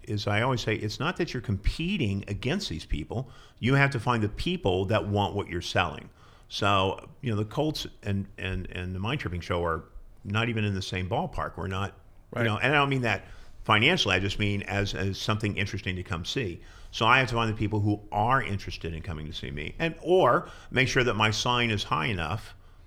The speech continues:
Speaker 1: you know, in, in the noise that they go, when they are searching for me, "Oh, there you, oh, that's
Speaker 2: Yeah.
Speaker 1: what I'm looking for," that different thing. So, so don't go into the mindset, uh, I always tell people this, don't go into the mindset of competing, go in the mindset of being that unique thing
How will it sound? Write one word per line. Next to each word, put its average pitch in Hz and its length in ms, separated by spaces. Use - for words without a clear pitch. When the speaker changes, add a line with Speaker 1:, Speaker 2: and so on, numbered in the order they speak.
Speaker 1:
you 98 80
know, 92 220
in, 95 200
in 92 160
the 95 80
noise 98 500
that 87 120
they 90 160
go, 90 320
when 95 140
they 90 100
are 131 140
searching 87 340
for 76 220
me, 90 200
"Oh, 208 200
there 139 200
you, 98 220
oh, 160 140
that's 135 240
Speaker 2:
Yeah. 110 60
Speaker 1:
what 101 100
I'm 90 100
looking 87 200
for," 85 180
that 117 280
different 82 380
thing. 71 200
So, 104 380
so 135 180
don't 160 180
go 180 140
into 139 140
the 123 60
mindset, 117 540
uh, 90 120
I - 60
always 123 180
tell 87 140
people 87 200
this, 90 140
don't 151 120
go 196 80
into 175 100
the 135 60
mindset 107 280
of 87 100
competing, 139 960
go 113 200
in 117 60
the 117 80
mindset 104 380
of 95 140
being 98 280
that 98 200
unique 92 420
thing 85 480